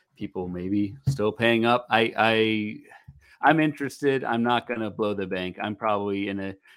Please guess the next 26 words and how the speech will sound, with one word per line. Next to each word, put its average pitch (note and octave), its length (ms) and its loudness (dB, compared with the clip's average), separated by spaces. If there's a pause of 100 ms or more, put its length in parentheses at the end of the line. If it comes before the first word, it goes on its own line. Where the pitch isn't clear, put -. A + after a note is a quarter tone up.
(100)
in G#2+ 80 -4
a G2+ 60 -2
thousand G#2+ 420 0
dollar G2 340 0
Fab F#2+ 380 -4
league, F#2+ 240 -2
like, F2+ 160 -6
in F#2 180 -6
a, F2+ 40 -6
in G2+ 200 -6
a F#2 80 -6
main, F#2 500 -6
I'm F#2+ 160 -4 (120)
probably F2+ 480 -2
looking F2+ 460 -6
at, - 120 -14
like, F2 240 -6
forty F2+ 560 -6 (400)
dollars, G#2 760 0
which G2 220 -8
is F#2+ 160 -6
maybe, F#2+ 360 -4
like, F#2 500 -6 (420)
I F#2 120 -8
don't F#2 160 -6
know, F#2 280 -8